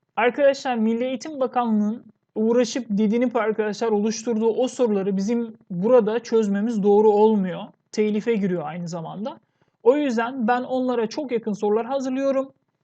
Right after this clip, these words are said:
Umarım arkadaşlar herhangi bir fark olmaz. Sizin için çok faydalı bir soru çözümü videosu olur. Bu arada ilk önce arkadaşlar soruları göstereceğim. Çünkü bazı soruların cevapları diğer sorularda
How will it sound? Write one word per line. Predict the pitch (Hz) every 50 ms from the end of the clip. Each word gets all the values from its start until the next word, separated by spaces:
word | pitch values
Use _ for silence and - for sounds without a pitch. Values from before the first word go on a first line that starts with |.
| _ _ _ _ _
Umarım | - 262 302 302 285 269 254
arkadaşlar | 233 220 214 220 220 208 214 208 - 294 285 302
herhangi | 302 - - 294 285 262 262 240 214 196
bir | 190
fark | 170 165 170 160 185 - -
olmaz. | 233 262 269 269 269 269 269 262 262 - _ _ _ _
Sizin | - - 220 214 247 285 285
için | 269 277 - 262 247
çok | - - 262 277 269
faydalı | - 254 233 220 202 202 202 196
bir | 226 262
soru | - - 254 247 247
çözümü | 214 - 226 208 180 202 226 262 262
videosu | 233 202 196 208 196 196 - 190
olur. | - - 190 254 - _ _ _ _ _ _ _
Bu | - 196 208 262
arada | 285 302 311 285 220 233 226 233 - - _ _ _ _ _ _ _ _ _ _ _
ilk | 269 277 262 285
önce | 294 294 277 285
arkadaşlar | 277 277 277 269 277 285 262 - 294 294 285
soruları | - - - 254 233 254 247 254 262 277
göstereceğim. | 254 262 240 220 - - 196 180 190 170 208 220 247 277
Çünkü | - - 254 240 - 247 208
bazı | 214 214 247 262 254
soruların | - - 240 233 233 214 208 202 190
cevapları | 185 214 214 214 214 214 233 247 302 262 220
diğer | 233 240 240 240
sorularda | 226 233 233 220 214 202 185 175 185 220 269 320 -